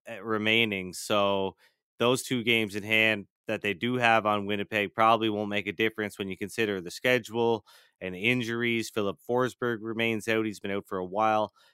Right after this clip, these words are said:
as does Roman Josi, although he could return soon. The Predators, uh, actually sent, uh, placed somebody on waivers, a defenseman, uh, Jordan Gross, on waivers,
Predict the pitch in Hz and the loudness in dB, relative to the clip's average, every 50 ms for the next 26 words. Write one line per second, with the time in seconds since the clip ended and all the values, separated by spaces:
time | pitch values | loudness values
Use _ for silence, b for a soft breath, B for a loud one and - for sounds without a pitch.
0 | b b b - 120 123 127 110 - - 123 120 110 101 110 117 113 110 110 104 | b b b 4 4 4 4 2 2 2 2 2 2 0 0 0 0 0 -2 -4
1 | 104 104 110 117 120 110 - - 120 117 110 101 101 90 107 107 107 107 101 98 | -2 0 0 0 0 -2 -4 -2 0 2 2 2 2 2 2 2 2 2 0 -2
2 | 98 113 110 - - 127 120 95 - 104 101 - - 107 107 107 101 92 - - | -4 -6 -10 -8 -4 -4 -4 -4 -2 -6 -6 -6 -4 -6 -4 -4 -4 -6 -8 -4
3 | - 113 110 107 104 98 90 - 113 113 110 101 107 104 101 92 - - - b | -4 -2 -2 -2 -4 -6 -6 -2 0 0 0 0 -2 -2 -4 -4 -8 -12 -16 b
4 | b b b b b b b b 92 95 95 104 113 - - - 110 104 98 - | b b b b b b b b -6 -4 0 -2 -2 -2 -2 -6 -6 -6 -6 -4
5 | - 120 113 110 92 _ _ _ _ - 110 107 101 98 92 95 _ _ _ _ | -2 -2 -2 -2 -4 _ _ _ _ -8 -2 -2 0 0 -2 -6 _ _ _ _
6 | _ _ _ _ _ _ - - 135 135 123 - - 127 120 120 120 117 110 107 | _ _ _ _ _ _ -2 0 0 0 2 2 2 2 2 4 4 4 4 4
7 | 101 92 95 107 110 120 123 110 113 107 98 - 104 92 95 - 117 117 110 - | 2 0 0 2 2 2 2 0 0 -2 -2 -4 -8 -8 -4 -2 -2 -2 -2 -4
8 | - 117 107 101 101 98 98 95 92 113 113 104 104 90 107 110 113 110 - 110 | -6 -6 -4 -4 -2 -2 -4 -2 -2 -4 -4 -4 -4 -2 -2 -2 -2 -2 -2 -4
9 | 101 92 87 98 104 110 123 110 113 104 101 95 85 - | -4 -4 -2 0 0 0 0 0 -2 -4 -4 -6 -8 -10